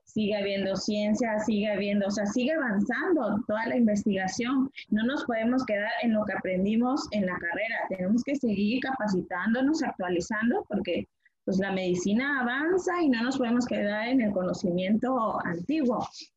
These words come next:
Pero, pues, lo más importante es que tengan una acreditación, que pregunten, que no se queden, este, que pregunten si sus químicos están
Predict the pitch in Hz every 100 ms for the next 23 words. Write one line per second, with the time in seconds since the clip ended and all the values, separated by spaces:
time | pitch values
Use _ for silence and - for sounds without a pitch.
0 | _ _ 269 285 302 302 294 294 214 202
1 | 208 247 269 226 214 214 240 - 226 -
2 | 214 214 214 208 208 202 185 175 180 180
3 | - 226 277 427 - _ _ _ _ _
4 | _ - 208 185 - - 175 165 196 285
5 | 330 359 330 359 403 - - _ _ _
6 | _ 202 190 196 202 233 - 220 233 233
7 | 226 220 202 185 185 180 - - 180 175
8 | 165 160 - - _ _ _ _ - 185
9 | 196 208 311 508 508 415 247 214 - 240
10 | 247 233 214 190 196 180 196 196 196 185